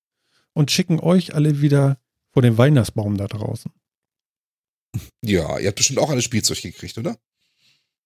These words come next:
Speaker 2: Ihr könnt jetzt alle die Zeit auch nutzen und uns, ähm, E-Mails schreiben oder in Kommentare oder ihr könnt uns auch antwittern. Am besten twittert ihr uns an.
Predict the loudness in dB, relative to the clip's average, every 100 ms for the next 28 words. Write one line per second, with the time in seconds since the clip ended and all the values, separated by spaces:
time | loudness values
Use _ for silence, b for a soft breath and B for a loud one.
0 | _ _ _ _ _ _ _ _ -12 -4
1 | 0 0 0 -2 2 2 2 0 0 2
2 | 0 0 -4 -4 -6 -10 B B -4 -2
3 | 0 -2 -2 -6 _ _ -2 2 4 4
4 | 2 0 -6 -8 -2 0 0 -2 -2 0
5 | 2 2 2 0 0 0 2 2 2 0
6 | -2 -6 -6 -8 -6 -4 -2 -2 -2 0
7 | 0 0 0 0 0 -4 -10 -8 -8